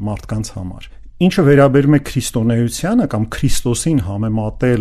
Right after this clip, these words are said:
Բուդդայի հետ կամ այլ կրոնների ներկայացուցիչների հետ, ապա պետք է ասել, որ Քրիստոսը ոչ թե քրիստոնեության հիմնադիրն է, քրիստոնեության մեջ Քրիստոս Աստված է։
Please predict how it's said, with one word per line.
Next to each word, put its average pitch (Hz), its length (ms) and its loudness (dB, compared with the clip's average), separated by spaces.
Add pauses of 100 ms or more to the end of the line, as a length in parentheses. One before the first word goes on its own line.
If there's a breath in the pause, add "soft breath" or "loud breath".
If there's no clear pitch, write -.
(120)
Բուդդայի 110 600 -4
հետ 104 380 -6
կամ 101 260 -10
այլ 107 160 -6
կրոնների 101 560 -8
ներկայացուցիչների 117 1080 -8
հետ, 208 320 -8
ապա 139 220 -6
պետք 170 240 -10
է 165 80 -6
ասել, 160 240 -6
որ 175 160 -8
Քրիստոսը - 460 -8
ոչ 139 100 -6
թե 135 140 -8
քրիստոնեության 117 880 -6
հիմնադիրն 107 640 -6
է, 107 60 -6
քրիստոնեության 113 840 -8
մեջ 185 240 -8
Քրիստոս - 460 -14
Աստված 143 500 -6
է։ 117 140 -14